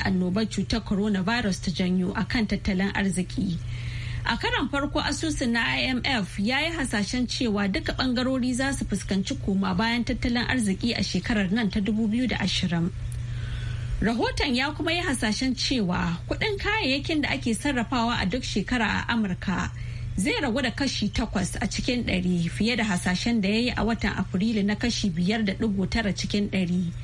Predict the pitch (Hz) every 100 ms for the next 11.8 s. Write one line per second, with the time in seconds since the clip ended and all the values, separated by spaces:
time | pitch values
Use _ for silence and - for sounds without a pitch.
0 | - - - - - - - 330 - 381
1 | - 254 226 247 226 220 233 220 220 -
2 | 214 - 202 220 214 233 262 453 240 247
3 | 214 220 220 240 214 175 147 - - -
4 | - 196 240 415 480 370 254 269 - 254
5 | 294 - - 254 - 220 285 - 233 208
6 | 196 247 262 226 254 - 214 233 247 202
7 | - 220 196 240 254 - 175 - 220 208
8 | 180 175 175 180 247 - 254 262 233 196
9 | - 240 233 269 233 208 220 254 240 190
10 | 226 208 190 233 202 190 214 185 202 -
11 | 175 196 - 180 - 185 175